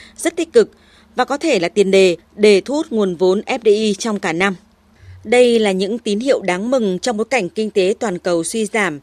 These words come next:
năm hai nghìn không trăm hai mươi ba do tình hình địa chính trị phức tạp, chiến tranh và xung đột. Báo cáo mới nhất của Hội nghị Thương mại và Phát triển Liên Hợp Quốc nhấn mạnh sự sụt giảm về số lượng các dự án đầu tư quốc tế năm hai nghìn không trăm hai mươi ba,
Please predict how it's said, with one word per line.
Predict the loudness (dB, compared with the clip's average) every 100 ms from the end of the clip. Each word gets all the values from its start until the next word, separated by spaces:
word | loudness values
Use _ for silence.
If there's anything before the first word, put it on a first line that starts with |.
| _ _ -8
năm | -6
hai | -4
nghìn | -4 -4
không | -6 -4 -4 -4
trăm | -4 -4
hai | -2
mươi | -2
ba | 0 0 -2 -8 -20 -16
do | -4 -4
tình | -2 -4
hình | -2 -2 0
địa | -2
chính | -2 -8
trị | -8 -10
phức | -8
tạp, | -4 -4 -6 _ _
chiến | -4 -2
tranh | -2 -2 -2
và | -4 -6
xung | -6 0
đột. | 0 0 _ _ _ _ _ _ _
Báo | -4 -2
cáo | 0
mới | 0
nhất | -2 -2
của | -2
Hội | -4
nghị | -4 -6
Thương | -6 -6 -4
mại | -4
và | -6
Phát | -8 -8
triển | -4 -4
Liên | -4
Hợp | -6 -4
Quốc | -6 -6
nhấn | -6
mạnh | -4 -4 -8 -20 -20 -6
sự | -4 -4
sụt | -6
giảm | -4 -2 -2 -2
về | -2 -2
số | -2
lượng | 0 0 0
các | -2 -8
dự | -8 -8
án | -8 -2
đầu | 0 0
tư | -2 -4
quốc | -4 -6
tế | -2 2 2 0 -10 -20 -10
năm | -6
hai | -4
nghìn | -2 -4
không | -6 -6 -8
trăm | -8 -8
hai | -6
mươi | -4
ba, | -2 0 -2